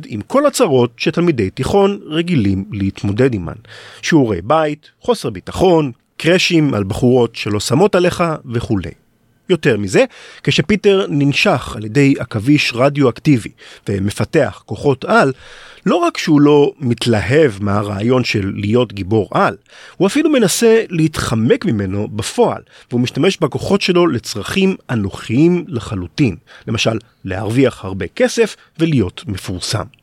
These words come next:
רק כשפושע מסוכן, שפיטר החליט לא לעצור כי הוא לא רצה להיות גיבור, הוא רוצח את הדוד האהוב שלו, פיטר מבין שהוא לא יוכל להתחמק מגורלו, וכי עם כוח גדול מגיעה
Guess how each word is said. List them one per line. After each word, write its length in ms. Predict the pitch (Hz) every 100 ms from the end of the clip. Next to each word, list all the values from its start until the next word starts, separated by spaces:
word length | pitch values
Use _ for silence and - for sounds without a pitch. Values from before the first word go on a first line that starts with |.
| _ _ _ _ _ _ -
רק 260 | 208 254 -
כשפושע 640 | 175 - - 110 - 208
מסוכן, 580 | 180 139 113 - 127 85 _ - - -
שפיטר 440 | - 208 214 196
החליט 400 | 131 - 156 156 -
לא 260 | 120 190
לעצור 560 | 233 180 - 156 101 85 -
כי 160 | 101
הוא 160 | 95 92
לא 180 | 120 113
רצה 220 | - 120
להיות 300 | 98 104 104
גיבור, 340 | 90 151 147 127 - - -
הוא 100 | 110
רוצח 600 | 101 - - 196 220 - 233
את 140 | -
הדוד 440 | 185 160 175 196
האהוב 460 | 185 185 175 160 196
שלו, 340 | - 220 247 - - - - _
פיטר 240 | 247 247 240
מבין 380 | 123 120 175
שהוא 280 | 156 - 151
לא 120 | 185
יוכל 400 | 294 254 - 220
להתחמק 840 | 127 92 90 104 - 107 104 - 98
מגורלו, 640 | 92 98 92 113 247 277 _ - _ 117
וכי 400 | - 117 107 104 -
עם 140 | 95 82
כוח 320 | - 151 123 120
גדול 380 | 143 294 202 151 _ _ 170
מגיעה 420 | 180 185 107